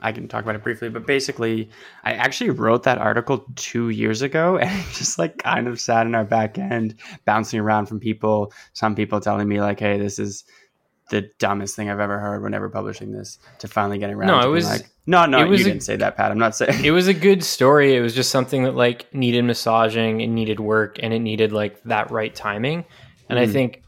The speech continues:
Speaker 2: going out right before the launch of the twelve and the twelve Pro made sense because there was rumors of this MagSafe stuff, right?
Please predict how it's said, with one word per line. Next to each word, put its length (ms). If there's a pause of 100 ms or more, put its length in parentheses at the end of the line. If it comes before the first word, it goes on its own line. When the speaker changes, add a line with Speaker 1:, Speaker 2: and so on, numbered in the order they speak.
Speaker 2:
going 340
out 220
right 200
before 340
the 100
launch 580
of 500
the 40
twelve 380
and 320
the 80
twelve 320
Pro 420
made 280
sense 400
because 420
there 100
was 140
rumors 320
of 80
this 140
MagSafe 520
stuff, 380
right? 260